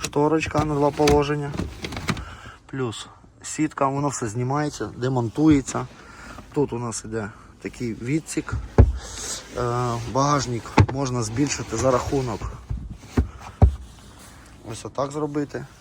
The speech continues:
Ремкомплект повністю присутній. В Гольфа він тут збоку стоїть. Повністю компресор. Аптечка, все на своєму місці лежить. Абсолютно ніяких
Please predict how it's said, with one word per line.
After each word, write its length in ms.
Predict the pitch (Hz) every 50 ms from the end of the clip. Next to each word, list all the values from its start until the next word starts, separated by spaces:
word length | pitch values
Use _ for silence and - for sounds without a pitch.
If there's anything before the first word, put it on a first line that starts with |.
| - - - - - - - - - - - - -
Ремкомплект 960 | - 127 143 151 139 123 - 131 131 117 131 135 135 120 107 - - - - - - - - - - -
повністю 480 | - 147 147 139 131 120 - - 127 -
присутній. 440 | - 120 - - 156 151 - 151 123
В 40 |
Гольфа 340 | 101 113 135 127 - - 113
він 120 | 117 117 110
тут 160 | - 117 - - -
збоку 400 | - 95 107 143 151 - - 147
стоїть. 500 | - - - 147 160 - 151 - - - - - - - - - - - -
Повністю 400 | - 139 127 120 110 - - 110
компресор. 680 | - 127 123 - 139 160 160 170 156 - 156 139 135 - - - - - - - - - - - - - - - - - - - -
Аптечка, 400 | - - - 151 156 - - -
все 180 | 113 - - 147
на 120 | 143 135
своєму 400 | - - 120 123 123 123 120 113
місці 320 | 110 107 101 - - - 82
лежить. 460 | 90 95 104 92 95 92 90 - - - - - - - - - - - - - - - - - - -
Абсолютно 540 | - - - - 139 135 123 113 113 113 117
ніяких 600 | 113 120 120 120 - 127 - - 110 - - -